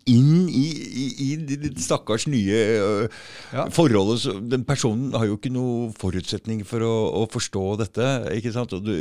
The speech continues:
Speaker 1: reaksjonene dine er reaksjonsmønstrene,
Speaker 2: Mm.
Speaker 1: som du kaller programvarene, ikke sant?
Speaker 2: Ja,
Speaker 1: Den
Speaker 2: det, og mange vil kanskje tenke, når du hører programvare, det blir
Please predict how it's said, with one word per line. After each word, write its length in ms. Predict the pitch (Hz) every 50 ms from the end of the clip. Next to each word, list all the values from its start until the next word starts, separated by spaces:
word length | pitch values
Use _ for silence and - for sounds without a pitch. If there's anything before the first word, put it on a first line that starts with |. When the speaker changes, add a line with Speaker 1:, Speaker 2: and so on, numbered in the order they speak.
| 85
Speaker 1:
reaksjonene 560 | 98 104 101 - - - 98 87 82 85 85 85
dine 380 | 98 98 98 101 101 107 104 -
er 220 | 87 95 95 92
reaksjonsmønstrene, 880 | 87 92 92 - - 90 80 73 - 82 123 123 135 143 98 98 113 113
Speaker 2:
Mm. 720 | - - - - - - - - - - - - - - - - _ -
Speaker 1:
som 200 | - - 165 156
du 100 | 117 -
kaller 260 | - - 131 104 90
programvarene, 1160 | 85 - 120 98 92 87 80 80 80 82 85 87 90 98 110 120 120 123 120 101 95 104 82 87
ikke 160 | - - 117
sant? 240 | 120 151 156 147 135
Speaker 2:
Ja, 480 | 123 147 151 170 190 214 226 226 220
Speaker 1:
Den 80 | 214 202
Speaker 2:
det, 120 | 202 190 190
og 180 | 202 202 208 202 208
mange 320 | 214 233 214 170 156 160
vil 120 | 170 185
kanskje 360 | 185 - 220 196 160 - 175 -
tenke, 500 | 202 196 165 127 - 156 165 170 170 175
når 200 | 175 175 175 175
du 60 | 180
hører 300 | 170 196 185 156 139 143
programvare, 480 | - 165 160 156 151 135 135 139 147
det 80 | 151 156
blir 120 | 165 170